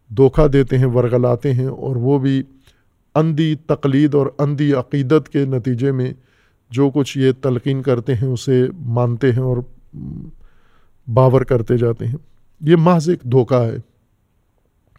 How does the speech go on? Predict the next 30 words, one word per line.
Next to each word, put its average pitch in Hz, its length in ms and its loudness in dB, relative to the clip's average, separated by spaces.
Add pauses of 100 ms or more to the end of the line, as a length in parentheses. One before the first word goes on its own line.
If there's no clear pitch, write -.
(2250)
اگر 165 260 4 (180)
ان 220 140 4 (160)
اعمال 151 440 6
کے 180 140 0
نتیجے 160 420 0
میں 170 180 0
کسی 156 320 -2
کو 160 140 -2
نقصان 143 640 2
پہنچتا 123 520 0
ہے، 123 180 -4 (320)
کہ 131 100 -6
بعض 127 260 0
اوقات 135 320 -2
پہنچاتے 143 540 0
ہیں 127 80 0
یہ 120 120 0
نقصان، 127 500 -4 (600)
تو 139 140 -4
اللہ 143 240 2
تبارک 143 340 2
و 143 60 2
تعالیٰ 131 300 0
کا 143 80 -2
فرمانا 135 540 0
ہے 165 120 -4
کہ 156 100 -8
یہ 147 440 0 (680)
نقصان 131 720 -2 (160)
ان 151 160 0